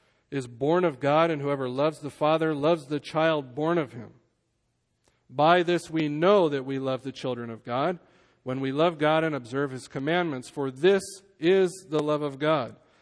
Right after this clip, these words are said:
that we keep his commandments, and his commandments are not burdensome." It's not hard for you if you're really a believer and the Spirit indwells you and you know the love of God, it's not that hard.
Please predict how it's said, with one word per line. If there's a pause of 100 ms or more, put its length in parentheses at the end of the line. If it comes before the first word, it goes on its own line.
(160)
that
we
keep
his
commandments, (260)
and
his
commandments (400)
are
not
burdensome." (960)
It's
not
hard
for
you
if
you're
really
a
believer (220)
and
the (120)
Spirit
indwells
you
and
you
know
the
love
of
God, (520)
it's
not
that
hard.